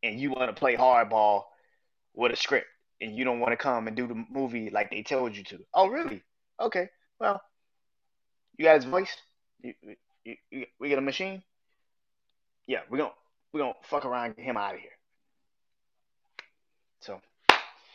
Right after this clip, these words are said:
I'm all for the writers, man. I'm all for the actors. Strike, strike, strike. Fuck Hollywood. That is fucking ridiculous for you to sit on your high horse and tell them, "Fuck them. They go homeless before we give them the money."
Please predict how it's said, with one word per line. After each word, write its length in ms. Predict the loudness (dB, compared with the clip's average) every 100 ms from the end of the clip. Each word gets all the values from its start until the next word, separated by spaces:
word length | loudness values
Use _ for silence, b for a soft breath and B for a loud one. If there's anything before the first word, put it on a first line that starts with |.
| B _ _ _ 4
I'm 120 | 12
all 160 | 12 12
for 100 | 8
the 40 |
writers, 320 | 8 8 6
man. 240 | -2 -2 0
I'm 100 | 4
all 140 | 4
for 140 | 2
the 120 | -4 0
actors. 520 | 0 0 -4 -6 -10 _
Strike, 580 | -2 -2 2 2 0 -10 -16 -18
strike, 320 | -8 -8 -8 _ _ _ _
strike. 280 | -10 -4 -4 -4 6
Fuck 320 | 6 6 -12 _ _ _
Hollywood. 560 | 6 6 6 4 4 2 0
That 160 | -6 -6
is 180 | -8 -14 _ -4
fucking 260 | -2 -2 -8
ridiculous 680 | -4 -4 -2 -4 -4 -10 -14
for 80 |
you 220 | -10 -6 -4
to 160 | -4 -6 b b b b _ _ _ _ -18
sit 260 | -2 0
on 120 | 2 6
your 180 | 6
high 260 | 8 8 6
horse 300 | 6 4 4
and 100 | -4
tell 180 | -2 -2
them, 100 | -4 0
"Fuck 240 | 0 0
them. 280 | -4 -4 -10 _ _
They 200 | -6 -4
go 200 | 0 0
homeless 380 | 2 2 2 -2
before 280 | -8 -8 -8
we 100 | -6
give 220 | -8 -6
them 180 | -6 -8
the 80 | -6
money." 300 | -6 -6